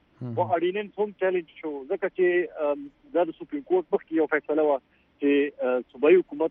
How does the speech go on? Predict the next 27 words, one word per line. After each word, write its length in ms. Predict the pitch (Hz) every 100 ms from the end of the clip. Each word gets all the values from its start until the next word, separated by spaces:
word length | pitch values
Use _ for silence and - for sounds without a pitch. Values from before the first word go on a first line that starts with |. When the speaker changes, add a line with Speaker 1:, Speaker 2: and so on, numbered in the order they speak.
| -
Speaker 2:
په 60 | 139
دغسې 260 | 156 143 147 131
دغه 120 | 143
کې 80 | - 147
داسې 160 | -
اختیار 340 | 135 - 151 139
لري 200 | 156 143 135
چې 100 | -
کم 160 | 139 131
د 20 | 135 131
آئین 180 | 156 160 - _ _ -
په 100 | 123
دغه 180 | 135 143
در 100 | 131 143
لاندې 160 | 147 139
یو 200 | 131 120 -
قانون 260 | 123 156 170
وي، 80 | 147
د 40 | 131
هغې 140 | 143 131
د 100 | 139
لاندې 200 | 143 131
چې 80 | - - -
کم 140 | 127
دی، 80 | 151
نو 120 | 135
بیا 100 | 131